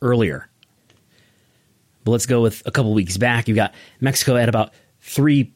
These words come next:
people per million dying per day. United States at about two per million dying per day. United Kingdom, just under one. Japan, well under a te-, like, a tenth of a person per day. Let's put this in some more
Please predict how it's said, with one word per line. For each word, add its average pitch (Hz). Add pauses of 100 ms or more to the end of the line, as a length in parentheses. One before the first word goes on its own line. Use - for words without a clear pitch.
(100)
people 123
per 131
million 120
dying 113
per 113
day. 104 (240)
United 123
States - (180)
at 120
about 110
two 135 (180)
per 135
million 110 (380)
dying 107
per 104
day. 95 (560)
United 117
Kingdom, 117
just 131
under 117
one. 104 (680)
Japan, 110 (1000)
well 135
under 117 (220)
a -
te-, -
like, 117
a 98
tenth -
of 117
a 107
person 104
per 104
day. 85 (180)
Let's 156
put 160
this 151
in 135
some 120
more 120